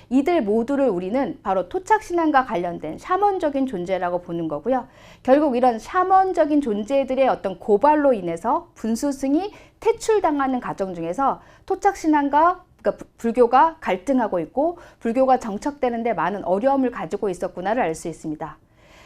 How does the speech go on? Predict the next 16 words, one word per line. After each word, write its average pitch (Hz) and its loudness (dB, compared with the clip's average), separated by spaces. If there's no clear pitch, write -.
그 339 4
외에도 294 4
해통과 349 2
용, 226 4
어, 196 4
삼국유사 370 8
해통 453 4
항용이라고 370 2
하는 208 -4
내용이 175 -2
있어요. 196 -6
해통이 381 0
용을 226 2
항복시켰다라고 269 -4
하는 185 -10
겁니다. 160 -14